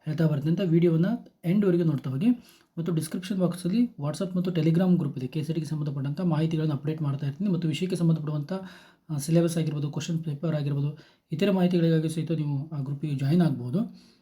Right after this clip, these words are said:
ಆ, ಇಲ್ಲಿ ನೋಟಿಫಿಕೇಷನ್ ನೋಡ್ತಾ ಬರ್ದಾಗಿತ್ತು ಅಂದ್ರೆ ಡೇಟನ್ನು ಕೊಟ್ಟಿದ್ದಾರೆ. ಫಸ್ಟಿಗೆ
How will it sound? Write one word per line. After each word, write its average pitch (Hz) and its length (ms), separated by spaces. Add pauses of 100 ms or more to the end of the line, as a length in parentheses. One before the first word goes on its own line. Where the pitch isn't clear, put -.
(220)
ಆ, 175 120
ಇಲ್ಲಿ 190 180
ನೋಟಿಫಿಕೇಷನ್ 185 640
ನೋಡ್ತಾ 185 260
ಬರ್ದಾಗಿತ್ತು 165 440
ಅಂದ್ರೆ 170 240
ಡೇಟನ್ನು 160 640
ಕೊಟ್ಟಿದ್ದಾರೆ. 143 340
ಫಸ್ಟಿಗೆ 160 380